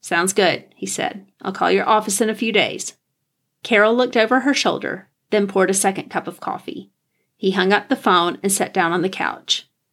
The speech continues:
She joined him with both cups in her hands, concern in her eyes.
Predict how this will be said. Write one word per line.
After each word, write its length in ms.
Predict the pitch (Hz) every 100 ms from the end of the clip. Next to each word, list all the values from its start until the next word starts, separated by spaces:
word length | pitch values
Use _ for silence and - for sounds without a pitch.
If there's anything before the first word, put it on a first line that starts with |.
| _
She 240 | - - 214
joined 320 | 208 190 196
him 140 | 226
with 200 | 226 202
both 280 | 175 196 -
cups 280 | - - -
in 100 | 214
her 160 | 254
hands, 520 | 208 185 - 190 - - _ -
concern 520 | 196 190 160 156 -
in 100 | 185
her 200 | 175 -
eyes. 440 | 160 - - -